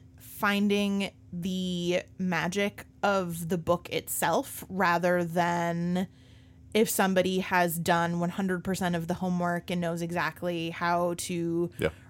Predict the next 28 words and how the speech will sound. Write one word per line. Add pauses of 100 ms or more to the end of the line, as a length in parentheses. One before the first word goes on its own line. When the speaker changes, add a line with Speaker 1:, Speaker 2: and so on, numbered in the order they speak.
Speaker 1:
write
the
query
and
knows
Speaker 2:
Yep.
Speaker 1:
how
to, (140)
like,
perfectly
do
a
comp
and
is
Speaker 2:
Yep.
Speaker 1:
like,
right
in
the
market. (460)
Like, (680)
I
will
now
look
at
something